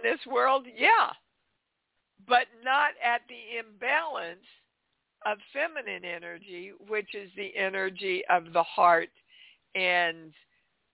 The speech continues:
and the passion and the, the insight,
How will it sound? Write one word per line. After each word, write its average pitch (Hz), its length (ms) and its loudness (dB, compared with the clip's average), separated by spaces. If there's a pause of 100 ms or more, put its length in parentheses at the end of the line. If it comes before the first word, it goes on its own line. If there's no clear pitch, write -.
(760)
and 180 240 -4
the 165 60 -10
passion 175 760 2 (100)
and 165 240 -6
the, 156 300 -4 (1080)
the 165 80 -8
insight, - 800 -2